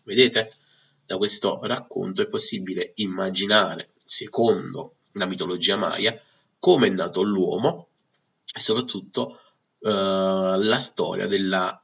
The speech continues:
nascita della terra. Bene, leggete questo testo per tre volte,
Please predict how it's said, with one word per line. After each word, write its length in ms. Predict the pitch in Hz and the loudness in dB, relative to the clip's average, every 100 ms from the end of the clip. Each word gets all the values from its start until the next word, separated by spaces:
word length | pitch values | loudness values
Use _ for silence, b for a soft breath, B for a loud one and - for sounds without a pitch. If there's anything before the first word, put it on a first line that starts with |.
| - | -8
nascita 720 | 107 85 82 - - 101 - | -4 0 4 4 4 0 -4
della 280 | 113 104 90 | 2 2 2
terra. 440 | - - - - - _ | -2 -8 -10 -10 -14 _
Bene, 380 | - - - - | 4 4 4 -8
leggete 380 | 104 101 135 - | -8 0 2 2
questo 260 | 101 - 110 | 0 -2 0
testo 320 | 190 - - | 0 0 -2
per 180 | - - | -2 -2
tre 180 | 101 | -2
volte, 560 | - 78 - - - | -2 -6 -10 -8 -8